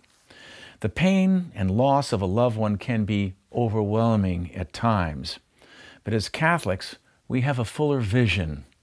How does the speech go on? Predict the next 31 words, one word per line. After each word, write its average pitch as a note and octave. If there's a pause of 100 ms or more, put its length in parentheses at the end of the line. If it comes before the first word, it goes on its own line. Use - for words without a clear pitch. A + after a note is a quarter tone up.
(200)
of G2
this G2+
great G#2
event. F2 (880)
I F2
would G2+
like A#2
to G#2+
share E3
with C3
you A2
today G2 (500)
a A#2+
message C#3+ (220)
taken F3
from C3
a A2
Carmelite D3+
friary A2 (240)
in A2
Ireland, G2 (480)
which E2+
has G2
often B2
give G2
me B2
consolation. F#2 (420)
It A#2+
reads C#3+ (100)
as A2
follows. D#2+